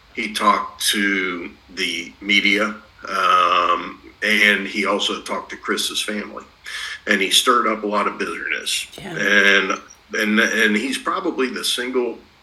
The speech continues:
Speaker 1: reason that I spent time in jail
Speaker 2: Yeah.
Speaker 1: for, uh, for, for an offense that typically doesn't see jail time.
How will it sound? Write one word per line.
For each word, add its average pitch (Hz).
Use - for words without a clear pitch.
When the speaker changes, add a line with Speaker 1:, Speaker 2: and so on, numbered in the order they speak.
Speaker 1:
reason 101
that 90
I 92
spent -
time 87
in 78
jail 67
Speaker 2:
Yeah. 160
Speaker 1:
for, 95
uh, 87
for, 104
for 110
an 92
offense 104
that 90
typically 101
doesn't 95
see -
jail 85
time. -